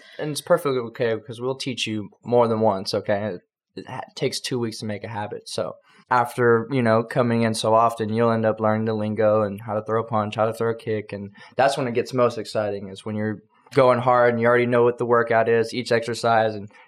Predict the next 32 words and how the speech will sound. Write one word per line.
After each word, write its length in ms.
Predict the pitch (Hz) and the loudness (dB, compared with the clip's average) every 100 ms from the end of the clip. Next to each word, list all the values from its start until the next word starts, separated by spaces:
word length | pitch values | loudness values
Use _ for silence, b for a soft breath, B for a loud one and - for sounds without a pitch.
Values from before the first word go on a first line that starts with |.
| _ | _
you 80 | 120 | -4
don't 100 | 117 | 0
have 160 | 110 | -2
to, 100 | - | -4
you 240 | 113 110 117 | -10 -6 -4
know, 240 | 104 101 104 b b - | -4 -6 -10 b b -6
sit 280 | - 113 123 | -4 0 4
there 240 | 120 117 | 4 4
and 160 | 113 107 _ _ - | 0 -6 _ _ -8
walk 360 | 135 127 123 - | 2 4 4 2
every 240 | 139 131 131 | 2 2 -2
step. 340 | - 123 123 123 | 0 2 2 2
Once 220 | 131 135 | 0 0
you 200 | 127 120 - | -6 -8 -4
know 200 | 127 123 | 0 2
what 200 | 123 - | 2 -2
you're 100 | 120 | -2
doing, 360 | 127 127 123 | 0 2 0
it's, 340 | 110 110 - - - | -4 -6 -10 -14 -14
it's 140 | 110 | -10
even 280 | 117 101 104 _ _ _ _ _ | -8 -8 -12 _ _ _ _ _
more 200 | 113 117 | 2 2
challenging. 560 | 117 113 107 101 104 101 | 2 0 0 -4 -8 -8
So 240 | - 95 | -6 -4
you'll 240 | 101 107 101 - | -4 -6 -8 -14
get 120 | - | -14
a 60 | 98 | -10
real 180 | 104 101 | -6 -4
burn 260 | 101 101 | -4 -6
out 140 | 98 98 | -8 -12
of 100 | |
it. 100 | 107 | -14